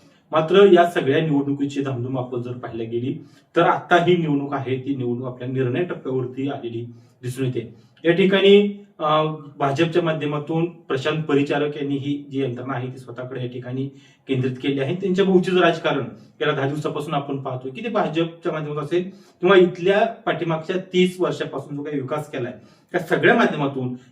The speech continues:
या निवडणुकीमध्ये प्रशांत परिचारक हे केंद्रस्थानी झालेलं आपल्याला पाहायला मिळतंय. या पंढरपूर नगरपालिकेमध्ये निवडणूक लढवण्यासाठी विरोधी गटाकडून तीर्थक्षेत्र विकास आघाडीच्या माध्यमातून विठ्ठलचे, अ, माजी चेअरमन असणारे,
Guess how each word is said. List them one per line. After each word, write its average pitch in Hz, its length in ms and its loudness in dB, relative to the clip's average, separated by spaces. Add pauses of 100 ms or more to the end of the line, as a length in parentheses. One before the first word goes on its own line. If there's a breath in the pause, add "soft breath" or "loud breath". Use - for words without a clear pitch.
या 156 340 4
निवडणुकीमध्ये 143 640 2
प्रशांत - 360 -8
परिचारक 131 480 -2
हे 147 60 -14
केंद्रस्थानी 127 500 -4
झालेलं 117 220 -6
आपल्याला 120 340 -8 (340 soft breath)
पाहायला 131 200 0
मिळतंय. 123 340 0 (340)
या 160 200 6
पंढरपूर 160 440 0
नगरपालिकेमध्ये 139 1000 0 (100)
निवडणूक 135 400 -2
लढवण्यासाठी 135 420 -4
विरोधी 127 320 -4
गटाकडून 135 560 -4
तीर्थक्षेत्र 156 720 -2
विकास 175 320 4
आघाडीच्या 147 300 0
माध्यमातून 135 640 -2 (320 loud breath)
विठ्ठलचे, 165 500 4
अ, 151 200 -2
माजी 135 300 -2
चेअरमन 131 320 -2
असणारे, 135 480 -4